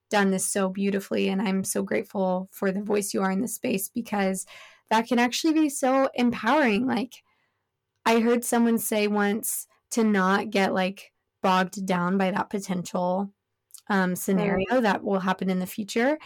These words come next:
Speaker 1: and they said, like, "At least you're thinking about things, so when your kids come to you, you'll have a reason why." Like, if they're like,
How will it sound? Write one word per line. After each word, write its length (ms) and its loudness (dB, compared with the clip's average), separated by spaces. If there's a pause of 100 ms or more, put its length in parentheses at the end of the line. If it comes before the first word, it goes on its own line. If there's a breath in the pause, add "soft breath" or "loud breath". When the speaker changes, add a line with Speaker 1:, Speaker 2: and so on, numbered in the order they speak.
(360 loud breath)
Speaker 1:
and 360 2 (180)
they 140 2
said, 300 0
like, 280 0
"At 220 0
least 680 -2 (140)
you're 180 0
thinking 500 -2
about 320 0
things, 500 2 (180)
so 260 2
when 220 2
your 140 2
kids 680 -2 (120)
come 300 0
to 140 -2
you, 180 4
you'll 260 2
have 240 -2
a 120 0
reason 560 -2
why." 280 -2
Like, 240 -2
if 100 -6
they're 140 2
like, 360 0